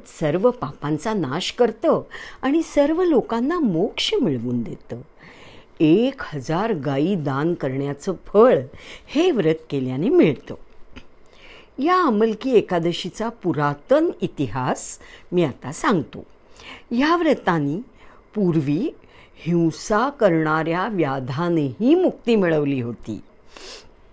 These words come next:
पूर्वी वैदिश नावाचं एक नगर होतं. तिथले नागरिक धष्टपुष्ट आणि आनंदित असत.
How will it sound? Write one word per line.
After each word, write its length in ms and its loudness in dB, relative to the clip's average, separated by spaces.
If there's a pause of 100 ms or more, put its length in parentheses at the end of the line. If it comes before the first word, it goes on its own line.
(960)
पूर्वी 300 6
वैदिश 540 4
नावाचं 420 -6
एक 140 -6
नगर 380 2
होतं. 320 -14 (760)
तिथले 420 0
नागरिक 600 0
धष्टपुष्ट 960 -2 (480)
आणि 200 0 (100)
आनंदित 640 -2
असत. 480 -10